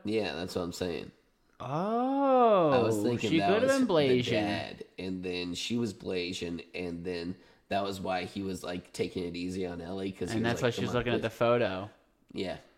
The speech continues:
Speaker 1: but I don't know. Maybe
Speaker 2: Uh,
Speaker 1: not.
Speaker 2: I don't know because
Speaker 1: 'Cause I thought the wife was Asian too.
Speaker 2: her friend's name was Riley. Yeah, true, she was, I think. Uh, and
Speaker 1: In
Speaker 2: also,
Speaker 1: the photo, I think the
Speaker 2: she
Speaker 1: wife
Speaker 2: was
Speaker 1: was
Speaker 2: going
Speaker 1: Asian.
Speaker 2: to be, like,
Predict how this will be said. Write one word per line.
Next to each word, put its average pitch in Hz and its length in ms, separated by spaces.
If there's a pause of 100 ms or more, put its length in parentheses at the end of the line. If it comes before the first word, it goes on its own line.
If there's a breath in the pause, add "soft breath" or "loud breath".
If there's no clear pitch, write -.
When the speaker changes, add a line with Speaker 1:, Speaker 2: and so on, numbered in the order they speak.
Speaker 1:
but 117 120
I 135 80
don't 151 140
know. 151 180
Maybe 92 140
Speaker 2:
Uh, 135 60
Speaker 1:
not. 156 280
Speaker 2:
I 185 100
don't 220 140
know 165 180
because 151 340
Speaker 1:
'Cause 143 100
I 156 100
thought 185 180
the 165 80
wife 127 280
was 110 120
Asian 98 300
too. 113 280
Speaker 2:
her 139 100
friend's 170 380
name 165 160
was 123 140
Riley. 120 500
Yeah, 107 180
true, 101 400
she 107 180
was, 98 440
I 104 100
think. 92 340 (460 soft breath)
Uh, 117 300
and 123 120
Speaker 1:
In 123 80
Speaker 2:
also, 110 120
Speaker 1:
the 156 60
photo, 110 360
I 90 100
think - 40 (140)
the - 60
Speaker 2:
she 160 80
Speaker 1:
wife 160 80
Speaker 2:
was 175 140
Speaker 1:
was 175 60
Speaker 2:
going 170 280
Speaker 1:
Asian. 156 60
Speaker 2:
to 156 120
be, 139 560 (260)
like, 123 220